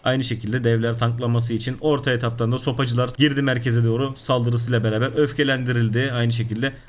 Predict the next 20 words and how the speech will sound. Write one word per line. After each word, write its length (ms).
orada 360
işte 220
monolit 380
olduğu 260
için 340
monolit 360
bölgesinden 480
saldırmamız 560
daha 260
iyi 160
oluyor. 220
Çünkü 180
çok 160
fazla 260
hasar 240
almamak 340
için 180
koruyucunun 420
özelliğiyle 440
beraber 240